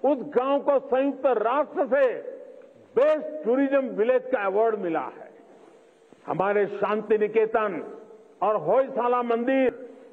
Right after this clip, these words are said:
यूनेस्को की वर्ल्ड हेरिटेज लिस्ट में शामिल हुए। साथियों,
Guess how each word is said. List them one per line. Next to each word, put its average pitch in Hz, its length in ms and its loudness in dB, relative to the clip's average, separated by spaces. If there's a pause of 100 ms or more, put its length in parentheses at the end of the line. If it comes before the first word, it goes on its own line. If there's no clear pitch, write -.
(120)
यूनेस्को 226 540 2
की 220 120 -2
वर्ल्ड 196 420 0
हेरिटेज 226 400 0
लिस्ट 208 300 -2
में 202 120 0
शामिल 208 420 -2
हुए। 151 260 -2 (680)
साथियों, 156 580 -2